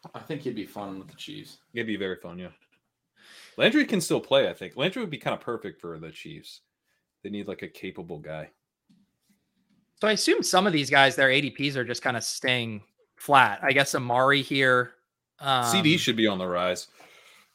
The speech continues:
Speaker 3: Yeah.
Speaker 2: Sean G mentions Cedric Wilson now in Dallas.
Speaker 3: That was a, I thought that was, I mean, I, I don't know what the financial stuff was, but it just seemed weird to me losing Amari that they'd also let Cedric Wilson walk. Do you think they,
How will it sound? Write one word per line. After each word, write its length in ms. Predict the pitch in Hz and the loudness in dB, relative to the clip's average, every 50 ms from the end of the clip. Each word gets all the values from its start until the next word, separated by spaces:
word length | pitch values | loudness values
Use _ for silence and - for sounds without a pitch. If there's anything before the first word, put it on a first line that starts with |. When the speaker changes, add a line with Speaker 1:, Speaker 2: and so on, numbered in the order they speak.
| _ _ | _ _
Speaker 3:
Yeah. 280 | - 120 117 113 110 101 | -18 -14 -12 -12 -10 -8
Speaker 2:
Sean 300 | 95 - 139 123 117 113 | -4 0 0 0 0 0
G 140 | 107 110 110 | 0 -2 -2
mentions 480 | 107 107 101 95 - 110 107 104 101 | 0 -2 -4 -4 -6 -6 -8 -6 -6
Cedric 340 | - - 113 107 101 104 101 | -6 -6 -6 -4 -6 -6 -4
Wilson 360 | 110 104 107 - - 104 104 | -2 -2 -2 -2 -4 -8 -6
now 220 | 101 101 101 104 104 | -6 -6 -6 -6 -6
in 100 | 101 98 | -6 -6
Dallas. 440 | 92 98 101 101 101 101 - - - _ _ _ _ _ _ _ _ _ _ _ - - - _ - | -4 -2 -2 -2 -2 -4 -8 -12 -18 _ _ _ _ _ _ _ _ _ _ _ -20 -20 -20 _ -2
Speaker 3:
That 100 | 269 320 | 2 4
was 140 | 415 466 440 | 4 4 4
a, 100 | 403 269 - - - | 4 2 0 0 0
I 80 | - 311 | 0 0
thought 220 | - - 571 - | 0 0 0 4
that 140 | - 311 277 | 6 8 8
was, 180 | 220 180 151 - - | 8 6 4 2 2
I 100 | 170 175 | 2 2
mean, 160 | 185 175 160 | 4 4 4
I, 120 | 160 165 165 151 | 4 4 4 2
I 40 | 160 | 0
don't 180 | 160 185 180 156 | 0 0 -2 -2
know 180 | 147 147 147 | -4 -4 -4
what 220 | 151 147 139 - - | -4 -4 -6 -6 -6
the 240 | 135 123 117 117 - | -6 -4 -4 -6 -6
financial 520 | - - 131 123 120 123 135 147 - 202 190 | -4 -4 -2 -2 -2 -4 -6 -6 -6 -6 -8
stuff 320 | - - 214 220 214 - | -4 -2 -2 -2 0 0
was, 160 | 247 262 254 | 0 0 0
but 140 | 254 196 175 | 2 0 -2
it 80 | 170 - | -2 -2
just 180 | 180 185 - | -4 -4 -4
seemed 200 | - 226 208 160 | -4 -4 -4 -4
weird 360 | 123 131 143 156 170 165 160 - | -4 -2 0 0 0 0 0 -4
to 80 | - | -6
me 340 | 139 139 131 131 127 127 123 - | -6 -4 -4 -4 -6 -6 -8 -8
losing 420 | 135 139 143 135 131 139 127 123 120 | -6 -6 -6 -4 -4 -4 -6 -4 -6
Amari 340 | 117 120 123 131 131 127 120 | -4 0 2 2 2 2 0
that 180 | 117 117 - | -2 -6 -6
they'd 160 | - 120 113 | -6 -6 -4
also 580 | 113 113 117 113 - - 120 113 110 107 104 - _ _ _ _ _ _ _ _ _ _ _ _ _ _ _ - | -4 -4 -6 -6 -6 -6 -6 -6 -6 -6 -10 -12 _ _ _ _ _ _ _ _ _ _ _ _ _ _ _ -4
let 240 | 127 127 123 123 | -2 -2 -2 -2
Cedric 380 | - - 139 127 113 117 107 - | -4 -4 -4 -2 -2 -4 -6 -4
Wilson 340 | 127 117 110 - 123 104 107 | -4 -4 -4 -4 -8 -8 -4
walk. 280 | 113 113 104 95 - | -2 -2 -2 -2 -4
Do 60 | - 135 | -6 -6
you 60 | 139 | -2
think 180 | - 165 160 | -2 0 2
they, 500 | - 175 165 160 160 156 143 135 151 - | 6 6 8 8 6 6 2 0 -4 -10